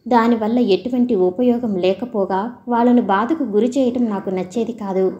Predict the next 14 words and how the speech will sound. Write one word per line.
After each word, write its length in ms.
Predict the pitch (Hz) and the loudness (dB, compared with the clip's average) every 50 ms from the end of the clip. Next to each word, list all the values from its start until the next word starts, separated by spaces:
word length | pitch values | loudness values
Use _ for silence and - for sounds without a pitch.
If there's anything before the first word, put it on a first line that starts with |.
| - - _ _ _ _ _ _ _ _ _ _ _ _ - | -14 -20 _ _ _ _ _ _ _ _ _ _ _ _ -4
నాలాంటి 540 | 254 247 247 262 269 269 277 302 277 320 269 | 0 2 2 2 2 2 2 2 2 0 0
దుస్థితి 460 | 202 226 220 220 - 311 285 - 285 | 0 0 -2 -2 -4 -8 -4 -4 -6
పగవాళ్ళకి 640 | 269 - - 190 185 233 254 285 285 269 277 294 269 | -6 -2 -2 -2 -2 -2 -2 -2 -2 -2 -2 -2 -4
కూడా 320 | 269 262 240 233 233 226 | -2 0 0 0 0 -2
రాకూడదని 720 | 208 196 180 185 185 254 240 - 185 - 190 190 202 220 | -2 -2 -2 -2 0 -2 -2 -2 -2 -4 -2 -2 -2 -4
దేవుడిని 720 | 202 190 190 185 185 220 220 240 240 220 202 190 202 214 208 | -2 0 2 2 2 2 0 -2 -2 0 -2 -2 -2 -2 -2
నిత్యం 400 | 196 190 190 190 - 247 240 240 | -2 -2 -2 -4 -6 -6 -6 -4
ప్రార్థించేదాన్ని. 1040 | 240 - 190 180 185 180 208 208 214 214 220 208 202 202 190 190 185 185 185 180 - - - _ _ _ _ _ _ _ _ _ _ _ _ _ - | -4 -4 -4 -4 -4 -4 -6 -6 -6 -4 -6 -6 -4 -4 -2 -2 0 0 -2 -2 -6 -10 -20 _ _ _ _ _ _ _ _ _ _ _ _ _ -2
నా 100 | 240 240 | 0 2
అదృష్టం 640 | 233 233 220 202 240 247 240 - - 254 226 208 208 | 2 2 2 0 0 -2 -2 -2 -4 -4 -2 -2 -4
జీవిత 380 | - 202 208 220 226 240 240 233 | -4 -2 0 0 0 -2 -4 -6
భాగస్వామి 720 | 196 196 180 185 196 226 233 - - 240 226 226 220 214 | -4 -2 0 0 0 -2 -6 -6 -6 -4 -2 -2 -2 0
విషయంలో 440 | 196 185 185 - 214 202 202 196 | 0 -2 -2 -2 -4 -2 0 0
లేకపోయినా 760 | 180 170 180 190 185 - - 214 196 185 185 185 190 220 - | 0 0 0 -2 -4 -6 -4 -2 0 0 0 -2 -4 -6 -8